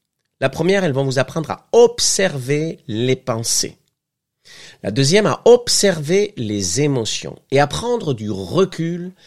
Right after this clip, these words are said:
avec ces dernières pour pouvoir cultiver, troisième avantage, une qualité de présence détachée de l'environnement mental et émotionnel. Ce qui vous permet de vous, de laisser,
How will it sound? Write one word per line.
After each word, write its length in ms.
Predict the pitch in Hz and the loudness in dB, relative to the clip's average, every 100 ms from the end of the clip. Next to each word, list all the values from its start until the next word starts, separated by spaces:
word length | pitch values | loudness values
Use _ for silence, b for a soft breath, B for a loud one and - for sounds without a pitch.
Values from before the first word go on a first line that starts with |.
| b b | b b
avec 320 | 110 135 - | -2 -2 0
ces 200 | - 160 | -2 0
dernières 560 | 143 107 110 123 156 165 B B B | 0 0 0 0 -2 -4 B B B
pour 160 | 165 156 | -2 0
pouvoir 380 | 185 170 175 - | 0 2 0 0
cultiver, 500 | 151 135 135 175 196 | -4 -2 -2 -2 -2
troisième 480 | 156 170 147 156 | 0 0 2 0
avantage, 460 | 131 123 123 160 139 | 0 -2 -2 -2 -2
une 160 | 113 113 | -4 -4
qualité 800 | - 220 214 196 180 - 175 | -2 2 2 2 -4 -2 -2
de 120 | 127 107 | -2 -6
présence 880 | - 143 139 175 190 196 196 - | -4 -4 0 0 -2 -4 -6 -6
détachée 1400 | 139 104 92 165 220 214 185 156 - - - 151 160 160 | -6 -8 -4 0 0 -2 -4 -2 -2 -2 -4 -4 -4 -4
de 200 | 139 104 | -6 -6
l'environnement 600 | 107 147 135 113 110 98 | -2 -2 -4 -4 -4 -2
mental 480 | 113 139 139 170 165 | -2 -2 -2 -4 -4
et 300 | 113 110 135 | -8 -4 -4
émotionnel. 540 | 131 113 - 90 78 - B B | -2 -4 -6 -8 -12 -14 B B
Ce 160 | - 240 | 0 2
qui 220 | - 151 | 0 -4
vous 140 | 107 | -6
permet 680 | - - 226 185 135 120 139 b b b | -6 0 0 2 0 -2 -4 b b b
de 160 | 101 127 | -2 -2
vous, 360 | 104 131 131 - | 0 0 0 0
de 100 | 120 | 0
laisser, 540 | 127 170 - 156 - | 2 2 2 -2 -6